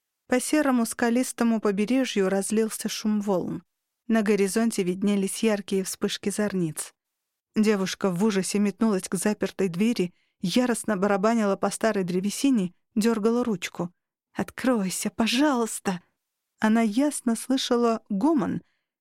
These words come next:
видела сквозь щели оживленную улицу. Пальцы скользнули к замочной скважине. Был же ключ. Вспомнилось ощущение холодного металла в ладони.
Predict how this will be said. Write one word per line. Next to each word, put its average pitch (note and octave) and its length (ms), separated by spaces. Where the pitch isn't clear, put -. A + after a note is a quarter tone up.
видела A3+ 420
сквозь G3+ 320
щели B3+ 500
оживленную A3+ 800
улицу. F3+ 600
Пальцы A3+ 400
скользнули A3 560
к A3 80
замочной A#3 540
скважине. - 680
Был G#3+ 280
же B3+ 160
ключ. - 420
Вспомнилось C#4+ 760
ощущение A#3+ 720
холодного A#3 640
металла A3+ 480
в G#3+ 60
ладони. G3+ 600